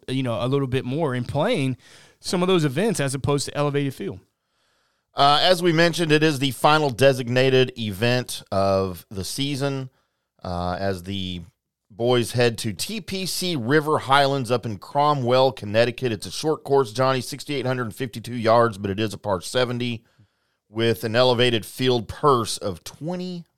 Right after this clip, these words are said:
Speaker 2: million dollars. Man, I love those. I love those elevated field events.
Speaker 1: And this is one of those things that, you know, for you that you love because,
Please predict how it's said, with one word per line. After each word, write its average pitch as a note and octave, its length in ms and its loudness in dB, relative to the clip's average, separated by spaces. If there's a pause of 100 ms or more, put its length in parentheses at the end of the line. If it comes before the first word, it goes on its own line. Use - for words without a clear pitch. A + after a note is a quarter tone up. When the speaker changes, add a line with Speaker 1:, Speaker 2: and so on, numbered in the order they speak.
(220)
Speaker 2:
million A2+ 600 -2 (640)
dollars. F2 540 0
Man, F#2 200 -8
I F2+ 60 -8
love F2 360 -6
those. F2 160 -8
I G2+ 120 0
love F#2+ 260 -4
those E2 400 -8 (100)
elevated E2 480 -10
field E2 240 -12
events. E2 540 -16
Speaker 1:
And G3 100 -4
this A#3 160 -4
is F3+ 100 0
one E3+ 140 2
of D#3+ 80 4
those D3+ 180 4
things C#3+ 280 0
that, B2+ 260 -2
you C#3 80 -2
know, C3 120 0
for B2 180 -6
you B2+ 300 -2
that A#2 180 -4
you A#2 80 -8
love B2+ 260 -2
because, A#2+ 380 -6